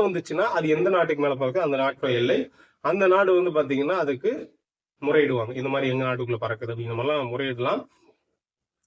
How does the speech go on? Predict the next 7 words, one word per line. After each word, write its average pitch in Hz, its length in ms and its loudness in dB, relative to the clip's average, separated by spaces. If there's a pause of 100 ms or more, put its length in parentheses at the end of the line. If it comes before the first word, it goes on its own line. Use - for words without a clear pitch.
(180)
அதுக்கும் 170 400 2
அவங்களுக்கு 147 420 2 (800)
உரிமை 175 340 2
இருக்குது. 117 260 -6 (840)
அப்ப 143 220 0 (440)
நூறு 233 300 2
கிலோமீட்டருக்கு 226 480 2